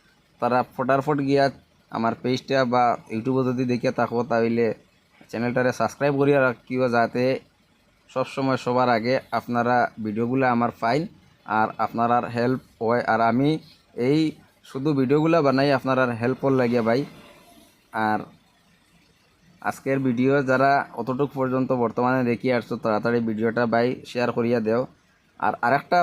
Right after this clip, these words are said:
কথা আমি আপনারা কই, আর যারা ফলো করিয়া রাখছো, তারা আবার কিন্তু ফলো দিবা না, কারণ এক ফলো আবার যদি ফলো দেও, তাইলে এটা আনফলো হয়ে যাইব। মানে এর লাগিয়া খেয়াল করিয়া, যারা ফলো করে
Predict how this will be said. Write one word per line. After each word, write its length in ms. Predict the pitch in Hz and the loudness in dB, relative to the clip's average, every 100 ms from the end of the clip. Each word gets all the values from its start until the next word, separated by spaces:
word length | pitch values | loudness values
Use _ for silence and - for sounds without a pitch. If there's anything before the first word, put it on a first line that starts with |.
| 156 | 2
কথা 160 | 156 151 | 2 2
আমি 120 | 139 139 | 4 2
আপনারা 240 | 123 127 127 123 120 | 2 2 2 2 0
কই, 100 | 117 | 0
আর 40 | 117 117 | 0 2
যারা 160 | 143 147 | 0 0
ফলো 200 | 160 170 160 | 0 0 2
করিয়া 260 | 151 156 185 170 | 2 4 4 2
রাখছো, 240 | 143 - 151 | 2 -2 -2
তারা 160 | 131 123 135 | 0 2 2
আবার 140 | 135 139 | 2 2
কিন্তু 200 | 135 123 135 | 0 -2 -4
ফলো 200 | 123 123 120 | -2 -2 0
দিবা 200 | 110 107 113 | 0 0 0
না, 60 | 123 | 0
কারণ 200 | 110 123 139 - _ _ _ _ - | -2 -2 -4 -8 _ _ _ _ -6
এক 160 | 110 - | -6 -4
ফলো 200 | 135 143 135 | -2 2 2
আবার 160 | 127 139 | 2 2
যদি 140 | 143 156 | 0 -2
ফলো 180 | 143 139 139 | 0 0 2
দেও, 100 | 143 135 | 0 2
তাইলে 340 | 131 131 131 127 - - _ _ _ _ - | 2 2 2 0 -2 -8 _ _ _ _ -10
এটা 180 | 110 117 117 104 | -4 0 2 2
আনফলো 340 | 117 131 147 143 | 2 2 2 4
হয়ে 120 | 139 127 | 4 4
যাইব। 140 | 120 120 | 2 2
মানে 160 | 117 117 | 0 0
এর 80 | 117 117 | 0 -2
লাগিয়া 240 | 120 131 131 - | 0 0 -2 -4
খেয়াল 200 | 113 117 | -2 0
করিয়া, 220 | 120 135 139 | 0 2 2
যারা 160 | 131 135 - | 2 0 0
ফলো 140 | 147 160 | 0 2
করে 120 | 156 | 2